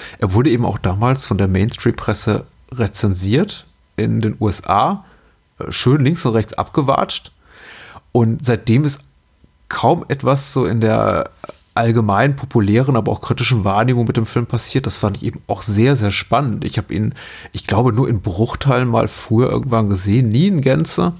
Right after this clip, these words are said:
Und ihn jetzt in, in Vorbereitung auf den, auf den heutigen Abend, äh, noch mal, noch mal ganz geguckt und w-, war dann auch so bei der Vorbereitung fast ein bisschen, äh, zum einen überrascht, aber auch so ein bisschen enttäuscht, dass,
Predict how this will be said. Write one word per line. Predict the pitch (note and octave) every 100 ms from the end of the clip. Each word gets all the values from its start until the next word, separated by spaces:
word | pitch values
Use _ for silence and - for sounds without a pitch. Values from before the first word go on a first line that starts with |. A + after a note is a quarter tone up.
| -
Und | -
ihn | A2+ A2
jetzt | B2 -
in, | - -
in | -
Vorbereitung | - A#2+ A#2 A#2
auf | B2+
den, | - A2 -
auf | -
den | -
heutigen | G#2+ A2 G#2+
Abend, | - B2 A#2+ - - - - -
äh, | A2+
noch | A#2 G#2+
mal, | A#2 A#2 -
noch | A#2+
mal | A2+
ganz | G#2+ G#2 -
geguckt | A#2+ - D3 - - - - -
und | A#2+ A2
w-, | - - - _ -
war | G2+ G#2+
dann | E3
auch | C#3 -
so | B2+
bei | A#2+
der | A#2
Vorbereitung | - C3+ A#2+ B2+ A2+
fast | C3+ C3+
ein | A#2+
bisschen, | A#2 - B2+ B2 B2 - - - - -
äh, | - G#2+
zum | -
einen | A#2+ D3
überrascht, | B2 A2+ E3 -
aber | C3
auch | G#2+
so | A#2+
ein |
bisschen | C3+ -
enttäuscht, | - G2+ - B2 E3 -
dass, | C3+ - -